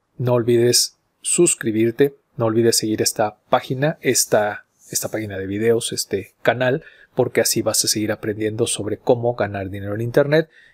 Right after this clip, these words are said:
entre otras cosas relacionadas. ¿Por qué ya no seguía además de esta situación que te decía?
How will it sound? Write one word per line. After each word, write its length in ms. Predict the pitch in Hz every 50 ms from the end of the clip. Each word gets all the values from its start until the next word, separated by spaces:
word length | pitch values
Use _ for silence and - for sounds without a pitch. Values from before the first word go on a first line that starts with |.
| _ _ -
entre 440 | - 110 107 110 - 117 113 104
otras 320 | 104 101 101 - 104 107 -
cosas 320 | - 104 101 - - 101
relacionadas. 1040 | - 98 90 92 90 - - 98 92 90 90 90 90 - - - - - - - _ _ _ _ _ _ _ _ _ _ _ _ _ _ _ _ _ _ _ _ _ _ _ _ _ _ _ _ -
¿Por 120 | 165 165
qué 160 | - 233 226 208
ya 160 | 220 214 202
no 220 | 190 185 175 175
seguía 600 | 160 - - - - 139 127 127 139 139 139 139 135
además 420 | 127 120 113 113 113 117 117 117
de 100 | 117 113
esta 200 | 113 - - 120
situación 420 | 117 120 110 - 107 - 127 113
que 100 | - 117
te 120 | - - 110
decía? 380 | 101 98 - - 107 - -